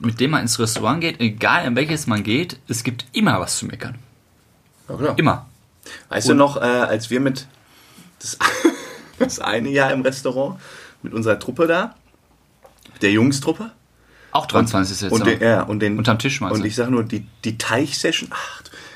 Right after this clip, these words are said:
Speaker 2: da waren wir im Restaurant,
Speaker 1: <laughs>
Speaker 2: äh, also Restaurant, äh, das ist
Speaker 1: Ja.
Speaker 2: wirklich ein normaler Italiener.
Speaker 1: Schöner
Speaker 2: Irgendwie
Speaker 1: Italiener in der Stadt,
Speaker 2: Bisschen
Speaker 1: soll man so sagen.
Speaker 2: Vorspeise, äh, und dann irgendwie, irgendwie Fisch oder sowas als Hauptgang. So, dann gehen wir mal am dreiundzwanzigsten hin und danach geht's irgendwie in so ein,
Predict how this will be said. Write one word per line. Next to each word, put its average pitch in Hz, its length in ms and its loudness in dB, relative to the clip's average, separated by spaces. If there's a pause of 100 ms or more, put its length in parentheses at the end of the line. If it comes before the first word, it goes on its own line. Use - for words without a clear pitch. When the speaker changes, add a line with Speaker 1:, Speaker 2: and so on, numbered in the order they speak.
(220)
Speaker 2:
da 95 60 -6
waren 123 160 -2
wir 139 40 0
im 131 80 0
Restaurant, 123 560 0 (320)
Speaker 1:
<laughs> - 280 -10
Speaker 2:
äh, 110 40 2 (260)
also - 180 -12
Restaurant, 92 400 -4
äh, 101 60 -6 (540)
das 127 100 0
ist 139 40 0
Speaker 1:
Ja. 107 160 -2
Speaker 2:
wirklich 117 240 -4
ein 107 80 -10
normaler 104 600 0
Italiener. 113 580 -2
Speaker 1:
Schöner 139 200 6
Speaker 2:
Irgendwie 110 120 0
Speaker 1:
Italiener 107 440 0
in 92 40 -6
der 92 80 -8
Stadt, - 380 -10 (180)
Speaker 2:
Bisschen 92 140 -10
Speaker 1:
soll 117 100 2
man 95 40 -4
so 85 60 -12
sagen. - 0 - (120)
Speaker 2:
Vorspeise, 131 840 6 (420)
äh, 110 340 2
und 104 160 0
dann 101 220 -4
irgendwie, 95 320 -4 (200)
irgendwie 95 340 -6
Fisch - 300 -6
oder 85 200 -4
sowas 87 180 0
als 87 160 -10
Hauptgang. - 320 -10 (340)
So, - 80 -2
dann 98 120 2
gehen 127 100 4
wir 131 100 6
mal 123 80 6
am 113 100 2
dreiundzwanzigsten 113 680 0
hin 143 140 4
und 127 80 4
danach 110 360 2
geht's 110 240 2
irgendwie 101 220 0
in 98 100 -2
so 95 120 2
ein, 92 240 0